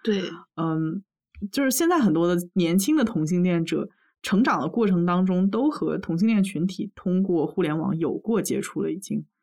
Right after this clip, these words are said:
Speaker 2: 其实很可能以后的小朋友们产生性取向意识真的就没有当时那么困难了。
Speaker 1: 对，不过各种方式也是各有利弊嘛，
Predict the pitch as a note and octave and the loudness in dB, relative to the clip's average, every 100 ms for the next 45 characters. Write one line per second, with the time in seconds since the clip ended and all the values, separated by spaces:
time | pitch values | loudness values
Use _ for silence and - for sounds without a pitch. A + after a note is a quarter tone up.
0 | _ - _ - D4+ F4 C4+ D#4 G#3 F3+ | _ -20 _ -2 2 2 2 2 2 4
1 | A3 D#3+ A#3+ G#3 E3 D3+ E3+ D3+ D3+ - | 4 4 2 2 0 -2 0 0 0 -2
2 | - - D#3 F#3+ G3+ - D#3+ D3 D#3+ E3+ | -4 -4 0 4 4 4 0 0 -2 0
3 | E3+ - - F3+ G#3 D4 G#3 E3 C#3+ D#3 | 0 0 -4 -2 2 2 4 2 2 0
4 | C#3 E3 - - E3 D3 - - - F3 | 0 -2 -2 -2 -2 -2 -4 -4 -4 -8
5 | - - _ - A#3 F#3 - _ _ - | -12 -20 _ -6 -2 -2 -6 _ _ -20
6 | - - - A3 B3+ A#3+ G3+ A#3 C#4 A3 | -20 -10 -2 2 4 4 2 0 0 0
7 | D#3+ A#3 A#3 B3 B3+ F#3+ D#3+ G3+ G3+ A3+ | 0 0 2 2 2 2 2 0 2 2
8 | D#3+ A#3 G3 G#3+ G3 - | 2 2 0 0 -4 -4